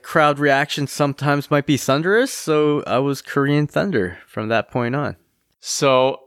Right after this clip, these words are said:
Speaker 2: this brings us to Call Me Maybe. And we've, we've called upon you who, because we know that you're well known from here to Toronto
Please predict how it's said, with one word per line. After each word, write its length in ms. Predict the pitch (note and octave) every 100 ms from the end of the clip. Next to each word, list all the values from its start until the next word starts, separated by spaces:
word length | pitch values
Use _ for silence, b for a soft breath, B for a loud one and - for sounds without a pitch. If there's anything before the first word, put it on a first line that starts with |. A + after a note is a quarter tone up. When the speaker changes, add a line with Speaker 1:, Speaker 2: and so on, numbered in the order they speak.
| _
Speaker 2:
this 360 | D3 D3+ C#3 C3
brings 280 | - B2 A2
us 100 | A2
to 100 | B2
Call 260 | - G2 G2+
Me 120 | G2
Maybe. 400 | G2 G2 F#2 F#2+
And 380 | B2 C#3 D3 C#3+
we've, 260 | C3 B2+
we've 440 | A#2 A#2 B2+ B2 G2
called 260 | B2 A#2+
upon 320 | A2 A2 G2+ G#2+
you 460 | B2+ D3+ E3 F#3+ - b b b
who, 240 | - B2 -
because 360 | B2+ A2 A2+ G2+
we 120 | A2+
know 280 | G#2+ G2+ G#2
that 180 | G2+ G2+
you're 340 | A2 G#2+ G2+
well 360 | G#2 A2+ G#2+ G#2
known 400 | G2+ G2+ G#2 G#2
from 260 | - G2
here 320 | G2 G#2 G2+ G2+
to 120 | -
Toronto 760 | - G2+ G2+ A2 A2 G#2+ G#2+